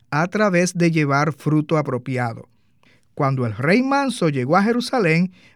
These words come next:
vino para obtener la casa y la adoración apropiadas en Israel. Él también vino para tener fruto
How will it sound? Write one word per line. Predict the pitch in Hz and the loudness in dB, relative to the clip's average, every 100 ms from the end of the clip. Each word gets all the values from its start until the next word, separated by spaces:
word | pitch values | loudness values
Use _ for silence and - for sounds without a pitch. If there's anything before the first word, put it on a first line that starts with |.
| _ | _
vino | 147 175 220 | 0 2 2
para | 180 165 | 2 2
obtener | 156 - 143 139 185 202 | 0 -2 -2 0 0 0
la | 160 | -2
casa | 127 180 254 294 - 156 - | -4 -4 -4 -4 -6 -6 -4
y | 208 240 | -4 0
la | 214 | 2
adoración | 180 165 156 139 - 185 220 | 2 2 0 -2 0 0 0
apropiadas | 175 170 156 147 151 160 220 170 160 - _ | -2 -2 -2 -4 -4 -2 0 0 -2 -4 _
en | 151 160 202 | -2 2 2
Israel. | 202 170 160 170 262 247 - _ _ _ _ _ _ | 2 -2 -2 -2 -4 -6 -8 _ _ _ _ _ _
Él | 143 143 180 | 0 2 2
también | - 269 247 240 240 | 0 0 2 4 4
vino | 165 175 208 262 | 4 4 4 2
para | 175 151 143 | 2 2 0
tener | - 135 160 | -2 -2 0
fruto | 170 - 233 262 - 208 | -2 0 0 0 -2 -4